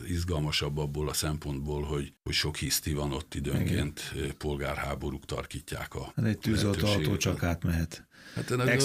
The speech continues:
Speaker 2: Expedíciós,
Speaker 1: az,
Speaker 2: tudom,
Speaker 1: igen,
Speaker 2: expedíciós
Speaker 1: azt
Speaker 2: autó.
Speaker 1: tudjuk hozzá, hogy ez tűzoltó autónak már legkevésbé
Speaker 2: Persze,
Speaker 1: néz ki.
Speaker 2: világosan, igen,
Speaker 1: Ö,
Speaker 2: tehát
Speaker 1: mert ugye ezen van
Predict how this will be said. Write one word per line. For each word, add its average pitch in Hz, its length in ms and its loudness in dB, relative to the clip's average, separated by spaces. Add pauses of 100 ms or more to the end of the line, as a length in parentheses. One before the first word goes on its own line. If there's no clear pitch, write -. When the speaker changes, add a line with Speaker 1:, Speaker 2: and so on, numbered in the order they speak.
Speaker 2:
Expedíciós, 117 480 6
Speaker 1:
az, - 20 2
Speaker 2:
tudom, 101 360 4
Speaker 1:
igen, 107 140 2
Speaker 2:
expedíciós 101 400 4 (100)
Speaker 1:
azt 98 140 6
Speaker 2:
autó. 107 140 4
Speaker 1:
tudjuk 101 240 4
hozzá, 101 200 4
hogy 98 160 6
ez 92 120 4
tűzoltó 92 480 2
autónak 80 380 0
már 71 140 -2
legkevésbé 67 400 0
Speaker 2:
Persze, 95 300 4
Speaker 1:
néz - 80 2
ki. 92 60 4
Speaker 2:
világosan, 90 500 2 (100)
igen, - 220 4
Speaker 1:
Ö, 80 60 2
Speaker 2:
tehát 76 240 2 (200)
Speaker 1:
mert 85 160 2
ugye 87 220 2
ezen 85 300 4
van 71 280 -2